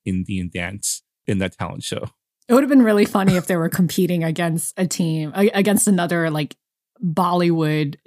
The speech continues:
Speaker 2: dance.
Speaker 1: Or, like, Bhangra
Speaker 2: Uh,
Speaker 1: or, like, some <laughs> other, like, you know, like, yeah. Like, I know it's for the plot and it, that was a good scene. Um, I love that there was, and I, I guess, would you call it an obligatory Bollywood dance scene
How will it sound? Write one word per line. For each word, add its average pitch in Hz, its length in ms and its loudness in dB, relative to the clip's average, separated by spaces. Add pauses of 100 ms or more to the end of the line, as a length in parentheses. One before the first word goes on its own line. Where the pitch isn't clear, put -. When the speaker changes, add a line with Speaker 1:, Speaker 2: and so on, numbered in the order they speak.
(120)
Speaker 2:
dance. 156 580 -2
Speaker 1:
Or, 139 60 2
like, 127 180 2
Bhangra 113 560 2
Speaker 2:
Uh, 110 80 2
Speaker 1:
or, 104 160 0
like, 107 220 0
some 160 220 4
<laughs> - 40 -4
other, 131 240 2
like, 120 300 0 (420)
you 196 140 2
know, 110 180 0
like, 151 360 0
yeah. 127 260 0 (260)
Like, 120 220 2
I 123 80 4
know 127 140 4
it's 127 100 2
for 120 140 0
the 107 80 -2
plot 98 340 -2 (260)
and 104 240 -2
it, 113 220 -2
that 120 80 0
was 107 140 -2
a - 40 -20
good 123 160 -4
scene. 127 420 0 (360)
Um, 90 440 -2
I 120 100 0
love 117 180 2
that 123 140 2
there 110 120 2
was, 107 300 2
and 127 180 0
I, 160 280 0
I 151 80 0
guess, - 360 0 (540)
would 143 100 2
you 196 80 -2
call 170 220 2
it 175 60 -8
an 147 100 -2
obligatory 107 960 -4 (200)
Bollywood 98 380 -2
dance 95 240 -4
scene 131 320 -2